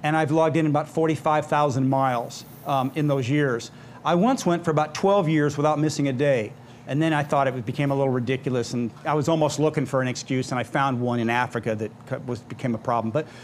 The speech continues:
so I missed a day. But, um, you know, that, that, maybe that was obsessive. But, um, so, so my running attire was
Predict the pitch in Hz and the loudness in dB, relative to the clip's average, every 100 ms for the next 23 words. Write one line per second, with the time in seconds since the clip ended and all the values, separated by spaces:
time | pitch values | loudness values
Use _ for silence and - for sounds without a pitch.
0 | - - 151 131 135 143 127 117 170 180 | -20 -6 -2 0 0 -2 0 2 2 2
1 | 156 151 147 - - 156 139 127 160 156 | 0 0 -4 -16 -10 -4 -2 0 0 -2
2 | 151 - 156 - - - - - - 156 | -8 -4 -4 -4 -16 -20 -20 -20 -10 -4
3 | 151 139 135 131 110 107 - 123 117 110 | 0 0 0 -4 -8 -8 -4 -4 -4 -4
4 | 156 165 143 131 - - - - - - | -2 0 0 -2 -6 -16 -16 -14 -4 2
5 | 190 185 208 190 185 214 240 220 185 180 | 2 2 2 4 4 4 4 2 2 2
6 | 170 151 147 | 4 2 -2